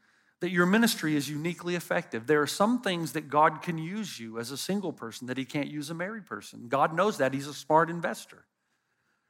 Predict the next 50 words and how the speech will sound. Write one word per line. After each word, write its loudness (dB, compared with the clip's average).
If -4
God 8
needs -2
somebody 6
to 0
pick 2
up 6
everything 4
and -2
go 6
to 6
Africa 6
right 6
now, 4
chances -2
are 6
high 8
he's -6
not 4
gonna -2
call 4
a 4
man 0
away 0
from -4
his -4
wife 4
or 2
a 0
wife 4
away 2
from -2
her -2
husband. -6
But 4
if 2
you're 2
single, 0
you're 0
in 2
a -2
position 0
on 2
the -2
chessboard -2
where -2
he -6
can -2
move -4
you -10